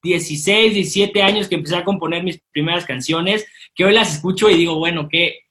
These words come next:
qué malo era para <laughs> componer", pero por algo se empieza y poco a poco me fui juntando con diferentes productores, compositores de diferentes lugares, de Los Ángeles, de Colombia, eh, acá en México, y fui también como descubriendo cómo,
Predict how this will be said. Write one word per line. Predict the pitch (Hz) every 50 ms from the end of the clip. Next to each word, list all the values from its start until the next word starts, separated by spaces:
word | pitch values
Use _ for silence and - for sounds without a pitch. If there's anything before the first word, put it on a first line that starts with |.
| _ _
qué | - 160 170
malo | 180 180 180 180 180
era | 175 180 180 180
para | 180 156 151 151
<laughs> | 135 143 - - - 196 196 190 - 247 254
componer", | 247 247 - - - - - _
pero | - 180 180 175 175 170 165 165 160 160 160 151 -
por | - 165 170
algo | 180 196 202 208 208
se | 202 185
empieza | 170 151 151 190 208 202 196 - 208 214 247 247 - - - _ _
y | - 170 175 170
poco | 170 202 220 214 233 240
a | 185
poco | 190 226 220 220 220
me | 220 190 175
fui | - 196
juntando | 190 196 196 190 190 180 185 190 185
con | - 160 156
diferentes | 151 147 156 156 165 170 165 - 180 175 165 -
productores, | - 147 147 143 143 - 160 165 165 165 160 156
compositores | 156 143 135 135 127 135 135 - 156 160 165 165 151 143
de | 139 135
diferentes | 135 131 131 - 139 143 147 147 165 156
lugares, | 143 131 135 156 165 170 175 170 165
de | - 131 123 120
Los | 123 120 - -
Ángeles, | 143 156 151 151 151 139 131 127
de | 127
Colombia, | - - 120 131 143 160 165 160 160 156 156 151 147 - _ _ _ _ _ _
eh, | - 139 139 139 135 135
acá | 139 139 143 - 156
en | 160 165 160
México, | 165 175 185 185 - 185 - - - 202 214 214 -
y | 156 165 160 156 151 151 151 151 147 147 -
fui | - 180 180 180 190 185
también | 190 180 185 185 185 180
como | 165 202 202 190 170
descubriendo | 156 143 147 - 147 143 151 160 165 175 175 170
cómo, | 170 175 175 175 175 175 175 170 -